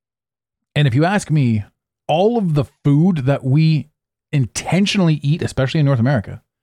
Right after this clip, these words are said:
is designed to corrupt your system. So on this particular note, I would say, of course, there are cures to cancer. But I would also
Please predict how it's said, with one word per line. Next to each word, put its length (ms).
is 180
designed 520
to 60
corrupt 440
your 60
system. 500
So 140
on 200
this 200
particular 520
note, 380
I 120
would 180
say, 140
of 140
course, 400
there 180
are 80
cures 360
to 80
cancer. 580
But 120
I 100
would 140
also 540